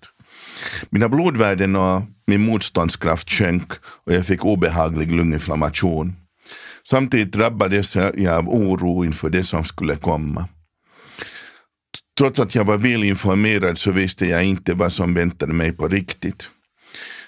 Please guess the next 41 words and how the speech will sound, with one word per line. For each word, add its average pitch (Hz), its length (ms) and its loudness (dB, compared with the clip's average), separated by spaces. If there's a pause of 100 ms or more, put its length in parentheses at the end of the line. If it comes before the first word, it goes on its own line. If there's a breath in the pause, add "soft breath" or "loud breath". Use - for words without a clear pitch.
(140 loud breath)
Den - 80 -6
kommande 98 420 2
operationen 90 840 0
och 90 140 -2
tiden 90 380 0
efter 85 340 -2
den 92 240 0
kändes 90 560 -2 (320 loud breath)
som 82 220 -2
att 82 140 -2
träda 87 340 2
in 90 140 2
i 87 80 0
en 85 120 2
mörk, 95 380 0 (240)
obekant 87 540 0
skog 87 440 -2
med 76 160 -2
alla 85 200 2
tänkbara 80 600 -2
faror 73 580 -4 (400 loud breath)
och - 140 -4
risk 80 280 0
att 71 120 -4
gå 71 180 -2
vilse. 76 600 -4 (720 loud breath)
Men 95 160 2
visst 131 280 -2
roade 104 360 2
jag 92 180 4
mig 92 240 2
också 95 480 0
med 139 240 -2
sånt 127 260 0
som 123 460 -2 (120)
jag 131 100 0
inte 123 200 -2
tidigare 117 400 0
haft 113 320 -2
tid 107 260 -2
med. - 320 -4